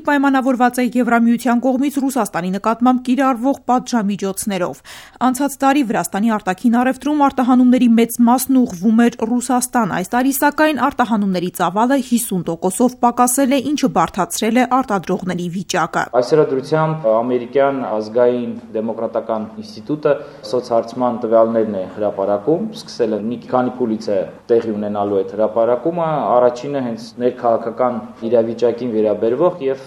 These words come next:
Speaker 2: առաջին երեք խնդիրները, որոնք նշել են Վրաստանի քաղաքացիները, գործազրկությունն է, աշխատանք չունենալը, սոցիալական ոչ լիարժեք պայմաններում ապրելը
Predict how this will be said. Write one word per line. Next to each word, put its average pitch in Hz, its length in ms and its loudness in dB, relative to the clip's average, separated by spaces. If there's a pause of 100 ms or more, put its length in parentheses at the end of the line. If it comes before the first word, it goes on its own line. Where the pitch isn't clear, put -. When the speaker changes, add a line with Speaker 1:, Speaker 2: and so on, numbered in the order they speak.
(160)
Speaker 2:
առաջին 127 480 -4
երեք 123 320 0
խնդիրները, 120 640 -4
որոնք 107 260 -4
նշել 107 240 -10
են 110 160 -6
Վրաստանի 98 480 -6
քաղաքացիները, 147 800 -4 (160)
գործազրկությունն 123 1040 -4
է, 175 60 -2 (260)
աշխատանք 117 480 -8
չունենալը, 165 560 0 (300)
սոցիալական 127 760 -4
ոչ 117 240 0 (520)
լիարժեք 131 540 2 (140)
պայմաններում 131 720 0
ապրելը 175 500 2